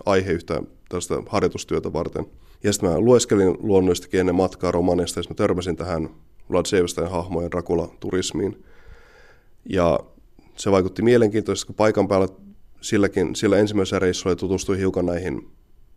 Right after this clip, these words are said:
kohteisiin tai yhteen tällaiseen Vlad Seivestajan kautta Draculaan liittyvään kohteeseen. Sitten innostuin siitä aiheesta, tein siitä tämän yhden harjoitustehtävän yliopistolle, ja sitten myöhemmin niin kun innostuin aiheesta lisää, tein siitä gradun ja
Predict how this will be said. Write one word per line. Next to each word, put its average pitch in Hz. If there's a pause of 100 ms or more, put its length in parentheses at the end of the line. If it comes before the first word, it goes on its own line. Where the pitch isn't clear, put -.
(540)
kohteisiin 101
tai 90
yhteen 98
tällaiseen 82 (180)
Vlad 82
Seivestajan 85
kautta 85
Draculaan 85
liittyvään 80
kohteeseen. 87 (420)
Sitten -
innostuin 110
siitä 95
aiheesta, 92
tein 90
siitä 87
tämän 85
yhden 87
harjoitustehtävän - (120)
yliopistolle, 85
ja 87
sitten -
myöhemmin 85
niin 82
kun - (840)
innostuin 90
aiheesta 92
lisää, 92
tein 92
siitä 82 (200)
gradun 90
ja 87